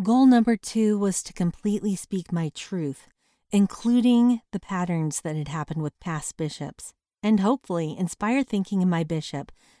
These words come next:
that when my husband was next in his office, he might consider consequences more seriously. While I don't know how this experience appeared to my bishop,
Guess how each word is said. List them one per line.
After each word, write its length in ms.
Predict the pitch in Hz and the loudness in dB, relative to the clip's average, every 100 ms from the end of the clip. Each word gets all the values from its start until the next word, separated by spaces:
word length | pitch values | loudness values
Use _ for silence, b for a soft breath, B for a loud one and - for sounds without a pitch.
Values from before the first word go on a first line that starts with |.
| _ | _
that 140 | - | -4
when 200 | 196 190 | 0 2
my 140 | 180 160 | 0 0
husband 480 | 208 240 - 262 | -2 -2 0 0
was 160 | 254 202 | 0 0
next 360 | 196 180 - 202 | 0 -2 -6 -4
in 100 | 175 | -2
his 180 | 180 | 0
office, 580 | 165 156 - 170 151 - - _ _ _ | -2 -4 -6 -6 -6 -8 -16 _ _ _
he 180 | 208 | 2
might 460 | 202 185 185 220 240 | 4 4 2 0 -2
consider 420 | - 233 - 185 | -2 -2 -2 -6
consequences 840 | - 170 165 - 170 160 - 156 | -4 -6 -6 -8 -6 -6 -6 -6
more 180 | 156 151 | -4 -4
seriously. 800 | 139 - 151 139 135 - 135 131 - _ _ _ _ _ _ | -6 -8 -8 -6 -8 -8 -8 -10 -12 _ _ _ _ _ _
While 220 | 208 208 | 2 4
I 160 | 208 202 | 4 2
don't 400 | 170 202 254 214 | 2 2 2 2
know 280 | 190 170 165 | 0 0 -2
how 160 | 165 | -2
this 260 | 165 175 - | -2 -2 -4
experience 640 | - - 165 160 156 156 - | -6 -6 -4 -2 -2 -4 -8
appeared 320 | 175 196 180 | -8 -6 -4
to 40 | 160 | -2
my 180 | 151 | -2
bishop, 460 | 143 165 - 135 - | -2 -4 -6 -8 -12